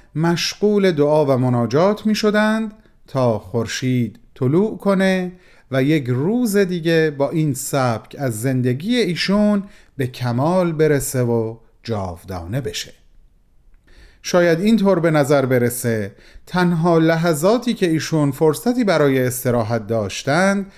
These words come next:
سر سفره و هنگام صرف طعام بوده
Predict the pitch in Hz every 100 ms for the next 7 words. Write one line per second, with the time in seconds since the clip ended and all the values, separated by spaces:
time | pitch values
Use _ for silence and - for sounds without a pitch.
0 | - - - 226 247 240 175 147 - 147
1 | 175 175 139 123 127 120 113 151 160 151
2 | 135 - 147 143 - 123 113 - 190 208
3 | 104 92 87